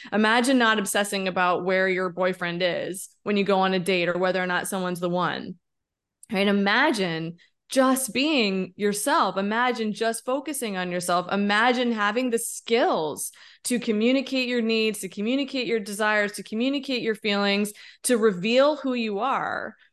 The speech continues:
from a place of power instead of helpless dependency, instead of critical, um, uh, judgment, right? Or instead of entitlement and, and control.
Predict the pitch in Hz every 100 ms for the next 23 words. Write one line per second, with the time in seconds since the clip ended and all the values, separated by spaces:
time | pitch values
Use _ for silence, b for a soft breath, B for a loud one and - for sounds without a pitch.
0 | _ - 240 254 247 233 226 185 175 -
1 | 202 240 262 170 - - 170 _ _ -
2 | 226 202 196 214 202 220 262 269 262 226
3 | 180 175 170 170 170 - 214 240 B B
4 | 196 196 208 226 233 - 262 220 220 220
5 | 220 220 220 220 - _ - 208 196 185
6 | 185 180 180 180 _ - 190 175 180 175
7 | 180 175 185 165 190 320 - B B B
8 | 214 233 - 196 202 208 208 196 202 202
9 | 202 202 208 208 214 349 349 180 170 170
10 | 170 175 185 190 190 190 214 196 - 247
11 | 339 147 113 185